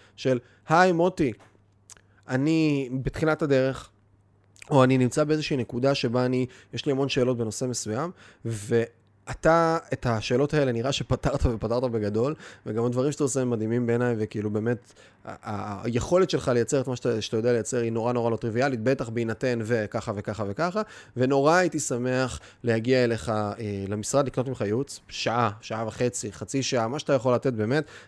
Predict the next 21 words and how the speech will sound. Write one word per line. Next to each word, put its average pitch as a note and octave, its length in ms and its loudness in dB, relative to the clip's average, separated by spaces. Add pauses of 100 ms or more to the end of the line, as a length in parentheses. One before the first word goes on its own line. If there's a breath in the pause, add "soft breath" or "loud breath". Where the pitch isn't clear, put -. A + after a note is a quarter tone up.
אני B2 80 -4
מאוד C3+ 220 2
מאוד C3+ 160 0
אשמח, C3 280 -2
כי C3 60 -4
אני A#2 40 -2
חושב A#2 120 -8
שאתה - 120 -16
תוכל A#2+ 200 -4
לעזור A#2 300 0
לי A2 80 0
המון A2 220 0
ולקצר G#2 320 -6
לי G#2+ 80 -2
את - 80 -8
הדרך, F3 340 -4 (320 loud breath)
ו-, F3 380 6 (340 loud breath)
אה, B2+ 100 -2
חוץ F#3 280 6
מזה G3 300 4
גם, F3+ 340 2